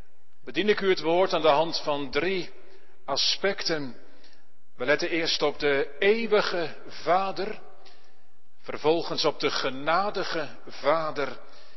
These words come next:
en daarna op de getrouwe Vader. En dat alles om Jezus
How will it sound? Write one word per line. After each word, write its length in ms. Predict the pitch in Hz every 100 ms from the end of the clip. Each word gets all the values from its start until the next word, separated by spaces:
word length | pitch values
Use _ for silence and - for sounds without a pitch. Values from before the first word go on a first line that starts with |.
| - - - - - - -
en 120 | 127
daarna 420 | 127 135 143 147
op 200 | 143 131
de 240 | 139 135 123
getrouwe 1000 | - - - - - 147 180 208 156 135 - - - - -
Vader. 720 | - - 131 139 123 117 104 - - - - - - - - - - - - -
En 100 | -
dat 140 | 120 -
alles 600 | 147 135 127 - - - -
om 400 | 143 135 123 117 - - - - -
Jezus 1040 | 110 135 156 123 - 113 - - - -